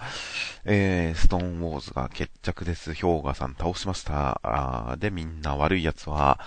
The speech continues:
えー、捕まえました。そして、司さんは死んでしまいそうなんですが、石化の現象を自分でこう、転生は解明すれば、使いこなせば、司さんを助けられるんじゃないかということで、第三章、ドクターストーン開始ですという展開でした。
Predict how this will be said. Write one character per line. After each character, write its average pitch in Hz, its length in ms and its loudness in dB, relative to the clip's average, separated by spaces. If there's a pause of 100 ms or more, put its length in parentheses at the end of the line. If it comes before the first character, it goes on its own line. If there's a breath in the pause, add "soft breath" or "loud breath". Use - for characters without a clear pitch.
(400 loud breath)
え 71 280 0
ー、 - 120 -14
捕 92 100 -4
ま 87 160 -2
え 78 100 -2
ま 85 120 2
し - 100 -4
た。 71 220 0
そ 85 120 -6
し - 60 -12
て、 104 200 4
司 - 320 -2
さ - 180 -6
ん 71 160 -8
は 65 100 -6
死 - 180 12
ん 92 80 6
で 92 80 -2
し 95 160 -2
ま 90 80 2
い 87 40 -2
そ 90 180 -4
う - 20 -2
な 87 80 0
ん 85 80 -2
で 76 60 -8
す - 120 -8
が、 92 80 6
石 - 300 -2
化 92 100 2
の 90 280 2 (420 loud breath)
現 92 300 4
象 98 100 0
を 85 460 -2
自 87 180 -6
分 90 240 -4
で 85 80 -4
こ 78 340 -2
う、 80 40 -6
転 104 180 2
生 73 160 -4
は 62 120 -4
解 95 200 2
明 92 120 0
す - 120 -6
れ 80 60 0
ば、 64 100 0
使 - 180 2
い 90 60 6
こ 92 100 0
な 87 60 2
せ 85 140 -4
ば、 69 180 4 (340 loud breath)
司 107 220 2
さ 101 140 -2
ん 90 100 0
を 82 40 -6
助 90 180 0
け 127 80 0
ら 110 100 4
れ 120 80 4
る 117 80 2
ん 95 60 -4
じ 92 80 2
ゃ - 20 2
な 90 80 4
い 85 60 2
か 87 100 -4
と - 80 -4
い - 20 -2
う 78 40 -6
こ 95 80 -8
と 95 100 -6
で、 110 100 6
第 95 200 8
三 76 200 -6
章、 65 440 -8
ド 76 100 -4
ク - 80 -8
タ 107 140 4
ー 104 40 0
ス - 100 -10
ト 110 80 -4
ー 80 80 -4
ン 69 40 -12
開 82 140 4
始 - 80 2
で 92 80 4
す - 80 -10
と - 60 -8
い - 20 -8
う - 40 -12
展 67 120 -8
開 65 80 -4
で 58 60 -6
し - 40 -10
た。 - 100 -4